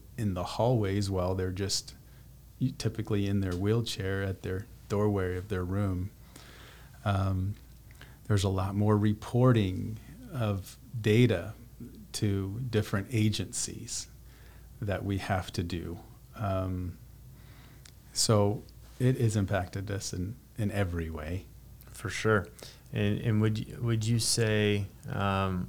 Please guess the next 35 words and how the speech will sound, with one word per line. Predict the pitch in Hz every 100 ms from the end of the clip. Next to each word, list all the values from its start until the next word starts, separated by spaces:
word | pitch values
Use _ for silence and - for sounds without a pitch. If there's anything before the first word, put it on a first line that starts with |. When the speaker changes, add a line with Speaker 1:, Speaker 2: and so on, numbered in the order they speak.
| -
Speaker 2:
well, | 127 120 -
i-, | - - 50 - - - - - - - -
from | - 117 107
your | 135
perspective, | 131 98 - 92 90 95 90
how | 95
do | 107
you | 107 92
see | - 110
that | 101 95
impacting | 104 98 101 92 - 92
the | 87
residents, | 92 98 90 87 78 - -
the | 90
lack | 87 90 90
of | 92
social | - 98 92 98 92
interaction? | 87 90 92 - 90 87 - - - - - - - - - - -
Speaker 1:
Well, | 113
there's, | 110 107 - - -
there, | 120 110 - -
it's | 107
hard | - 113 117
to |
measure | 151 110 104 104
for | 98 104
sure, | - - 85 107 -
right? | 104 98 - 107
But | 101 -
there's | 107 98
no | 107 107
doubt | 101 87 80 - - - -
that | 101 90 - 101
they | 95 104
miss. | 98 95 85 - - -